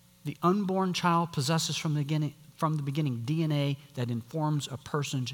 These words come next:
unique characteristics from the very beginning. This is science. So don't let anyone tell you that life doesn't begin from the moment of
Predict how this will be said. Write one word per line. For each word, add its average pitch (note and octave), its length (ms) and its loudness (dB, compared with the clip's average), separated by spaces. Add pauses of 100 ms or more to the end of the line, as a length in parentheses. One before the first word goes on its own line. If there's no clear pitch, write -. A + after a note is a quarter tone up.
(120)
unique C3+ 440 -2 (100)
characteristics - 720 -8 (180)
from C3+ 320 -2 (260)
the C#3 60 -8
very A#2+ 320 -4 (200)
beginning. E3 300 -2 (200)
This - 180 -6
is D3+ 80 -4
science. - 920 -4 (640)
So - 160 -6
don't A3 220 -2
let C3 160 0
anyone G2+ 360 -2
tell - 220 -14
you - 140 -16 (1900)
that B2 140 -10
life C3 300 -2
doesn't A#2 320 -6
begin G#2 340 -8 (880)
from A2 180 -4
the G#2+ 80 -2
moment A2+ 520 -4 (520)
of G#2 400 -4